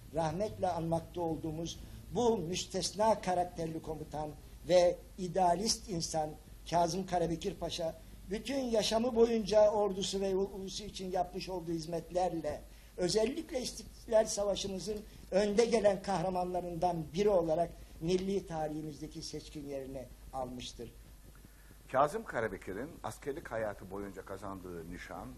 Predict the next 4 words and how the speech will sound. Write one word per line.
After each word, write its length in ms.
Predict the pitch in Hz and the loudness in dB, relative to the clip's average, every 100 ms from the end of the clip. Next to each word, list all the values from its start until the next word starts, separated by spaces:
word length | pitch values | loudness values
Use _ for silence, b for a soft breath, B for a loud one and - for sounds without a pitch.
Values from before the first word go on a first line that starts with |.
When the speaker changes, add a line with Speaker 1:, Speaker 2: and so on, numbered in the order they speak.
| - | -10
Speaker 2:
madalya 560 | 92 95 110 104 95 92 | -8 -4 -6 -6 -8 -8
ve 100 | 98 | -8
takdirnamelerin 920 | 98 - 104 98 98 98 101 101 120 | -8 -8 -10 -4 -4 -4 -6 -8 -10
sayısı 640 | - 90 87 80 113 147 | -12 -10 -8 -10 -8 -10